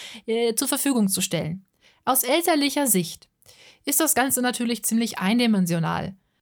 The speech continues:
Wenn dein Kind ankommt, dir ein Blatt Papier unter die Nase schiebt, darauf ist ein blauer Kringel gemalt und es sagt, „Guck mal, Mama, das bist du“,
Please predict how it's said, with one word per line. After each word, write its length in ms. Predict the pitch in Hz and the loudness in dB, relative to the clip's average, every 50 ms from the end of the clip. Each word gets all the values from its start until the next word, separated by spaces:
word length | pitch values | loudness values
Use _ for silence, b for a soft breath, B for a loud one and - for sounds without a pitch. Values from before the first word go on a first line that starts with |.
| _ _ _ | _ _ _
Wenn 280 | - 220 254 302 311 | 0 2 2 2 2
dein 180 | 302 233 208 202 | 2 2 2 0
Kind 240 | 196 - 247 240 226 | 2 0 0 0 0
ankommt, 480 | - - 202 240 - 240 220 220 214 | 0 0 0 0 0 0 0 2 0
dir 80 | - 196 | 0 0
ein 80 | 185 190 | 0 0
Blatt 160 | 190 180 - | -2 -2 -2
Papier 340 | - 175 - - 214 220 214 | -4 -6 -4 -2 0 0 0
unter 160 | 214 202 190 | 0 0 -2
die 120 | 180 175 | -2 0
Nase 320 | 160 165 185 190 190 190 196 | 0 0 0 0 0 0 0
schiebt, 320 | - - - 196 196 - | 0 0 0 -2 -2 -2
darauf 240 | 180 147 170 165 - | -4 -4 -4 -4 -2
ist 100 | 190 190 | -2 -2
ein 140 | 170 170 165 | -2 -2 0
blauer 260 | 180 185 202 214 208 | 0 2 2 2 2
Kringel 320 | 208 - 247 254 269 254 | 0 0 0 0 0 0
gemalt 420 | 226 226 214 214 220 214 220 220 208 | 0 0 2 2 4 2 2 0 0
und 120 | 202 190 | -2 0
es 100 | 190 - | 0 2
sagt, 320 | - 190 185 190 190 - B B B B B | 2 2 2 0 0 -4 B B B B B
„Guck 240 | - 440 453 - - | 0 0 2 2 2
mal, 260 | 427 440 415 415 415 | 2 4 4 4 4
Mama, 300 | 403 403 392 381 359 349 | 4 4 4 4 4 4
das 240 | 381 381 403 - - | 2 2 2 2 0
bist 300 | - 349 330 - - - | 0 0 0 0 2 2
du“, 420 | 415 466 480 466 440 392 381 392 | 2 4 4 4 4 2 2 0